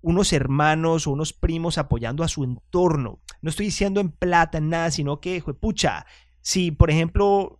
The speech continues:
yo no puedo recoger a mis hijos, no puedo contar con, o, típicamente, con alguien cercano para decir, "Oye, vaya, ande, recoge a, a mis hijos allá, haceme el favor". No, eso no existe,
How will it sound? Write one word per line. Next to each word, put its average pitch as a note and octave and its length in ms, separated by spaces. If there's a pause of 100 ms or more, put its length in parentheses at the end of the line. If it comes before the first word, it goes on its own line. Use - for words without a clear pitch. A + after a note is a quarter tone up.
yo E3+ 160
no F#3+ 160
puedo G#3 180
recoger E3 520
a F#3 60
mis E3 220
hijos, E3+ 440 (420)
no F3+ 460
puedo A3+ 320
contar D#3 600
con, G3 480 (240)
o, D3 300 (720)
típicamente, G3+ 760
con C#3+ 160
alguien G3 240
cercano F3 420
para G3+ 80
decir, F3+ 120
"Oye, G3 160
vaya, E3+ 220
ande, F#3 220
recoge E3+ 420
a, G#3 160
a E3 120
mis D3+ 220
hijos F#3 220
allá, C#3 220
haceme E3 260
el F#3+ 60
favor". D3 240
No, F3 140
eso - 140
no G#3+ 80
existe, F#3 680